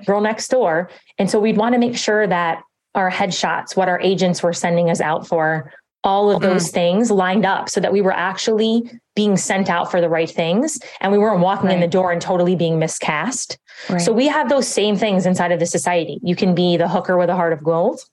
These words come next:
Speaker 1: You can be
Speaker 2: <laughs>
Speaker 1: the nerdtastic leader, the relentless cheerleader, the quirky misfit, or the red hot trailblazer.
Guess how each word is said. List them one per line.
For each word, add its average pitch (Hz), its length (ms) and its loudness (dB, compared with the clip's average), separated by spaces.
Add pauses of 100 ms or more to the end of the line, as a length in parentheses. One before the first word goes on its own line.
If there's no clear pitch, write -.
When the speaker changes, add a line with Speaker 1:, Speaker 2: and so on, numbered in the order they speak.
(180)
Speaker 1:
You 202 180 0
can 247 180 2
be 220 160 2
Speaker 2:
<laughs> 185 160 -2
Speaker 1:
the 175 280 2
nerdtastic 175 720 0
leader, 190 560 0 (320)
the 185 80 0
relentless 190 500 0
cheerleader, 202 520 2
the 180 100 2
quirky 185 340 -2
misfit, 175 500 0
or 185 140 0
the 170 120 0
red 170 160 0
hot 160 340 -4 (460)
trailblazer. 170 720 0